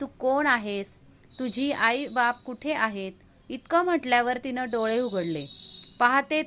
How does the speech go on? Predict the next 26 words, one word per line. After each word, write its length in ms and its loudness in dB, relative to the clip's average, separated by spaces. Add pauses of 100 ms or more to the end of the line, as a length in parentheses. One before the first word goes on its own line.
तो 80 0
प्रत्यक्ष 540 -4
नागिन 520 0
दृष्टीस 440 -6
पडली. 380 -6 (500)
बाई 300 4
बिचारी 460 -2
भिवू 280 -2
लागली. 400 0 (360)
नागिन 420 2
मी 100 4
ना-, 260 0
म्हणाली, 500 -2 (440)
"भिवू 300 2
नको, 420 0
घाबरू 400 0
नको, 420 -2 (380)
विचारल्या 500 4
प्रश्नाचं 500 -2
उत्तर 400 -2
दे." 180 -4 (500)
तिनं 200 4
आपली 320 4
सर्व 340 0
हकीकत 480 -4
सांगितली. 520 -6